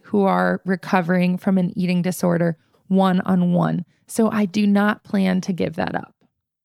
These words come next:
So if you do need one-on-one support, you do know where to find me. And with that, my friends, as we say goodbye for now, I want to thank you all from the bottom of my heart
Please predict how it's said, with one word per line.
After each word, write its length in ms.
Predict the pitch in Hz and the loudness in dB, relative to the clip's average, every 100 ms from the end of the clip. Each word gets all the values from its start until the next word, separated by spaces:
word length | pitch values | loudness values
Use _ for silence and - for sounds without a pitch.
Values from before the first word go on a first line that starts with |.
| _ _ _ _ _ | _ _ _ _ _
So 540 | - - 254 214 226 247 _ _ - | -4 2 4 4 0 -4 _ _ 0
if 260 | 277 294 | 0 2
you 120 | 277 262 | 2 2
do 180 | 269 | 2
need 220 | 254 233 220 | 4 2 2
one-on-one 440 | 214 202 190 190 | 2 2 2 2
support, 540 | - 190 196 180 - _ _ | 0 0 2 2 0 _ _
you 240 | - 214 214 | -2 0 2
do 300 | 196 247 240 | 2 2 4
know 220 | 226 214 | 2 2
where 280 | 196 185 185 | 2 0 0
to 180 | - 185 | -2 -4
find 360 | - 170 165 | 0 0 0
me. 300 | 165 165 175 - _ _ _ _ _ _ _ _ | 0 -2 -6 -10 _ _ _ _ _ _ _ _
And 100 | 196 | -2
with 180 | 208 208 | 0 0
that, 220 | 220 220 | 0 0
my 140 | 214 214 | 0 -2
friends, 600 | - 202 190 202 220 - _ _ _ - | 0 0 2 2 -2 -4 _ _ _ -2
as 380 | 208 208 214 208 | 0 2 0 0
we 140 | 240 | -2
say 480 | 220 - 208 196 196 | -2 0 2 2 0
goodbye 600 | 185 220 180 190 185 196 | 0 -2 2 2 2 0
for 220 | - 196 | 0 0
now, 600 | 196 226 285 247 202 208 - | 2 4 4 2 2 2 0
I 120 | 240 | 0
want 220 | 214 202 | 2 2
to 60 | 196 | -2
thank 440 | - 208 196 196 | -2 0 2 2
you 120 | 240 - | 0 2
all 380 | 196 190 202 | 2 2 0
from 200 | 185 196 | -2 0
the 60 | 190 | 0
bottom 360 | 165 175 190 220 | 2 2 4 2
of 80 | |
my 160 | 240 233 | 4 2
heart 340 | 214 190 180 | 2 0 -2